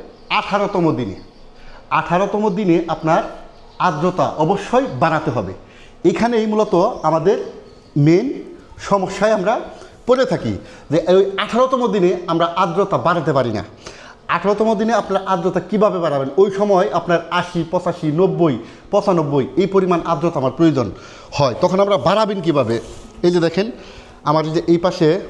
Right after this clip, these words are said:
একটা কাপড় আছে, মানে, এটা একটু যে বাবুদের কাপড়, তো একটু মোটা কাপড়।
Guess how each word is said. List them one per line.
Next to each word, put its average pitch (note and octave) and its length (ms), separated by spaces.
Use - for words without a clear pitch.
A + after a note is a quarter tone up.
একটা C#3+ 440
কাপড় F3+ 260
আছে, A2 220
মানে, D3 200
এটা E3 200
একটু F#3 220
যে E3+ 180
বাবুদের D#3 480
কাপড়, F#3 300
তো G#3 180
একটু - 240
মোটা E3 240
কাপড়। A2+ 280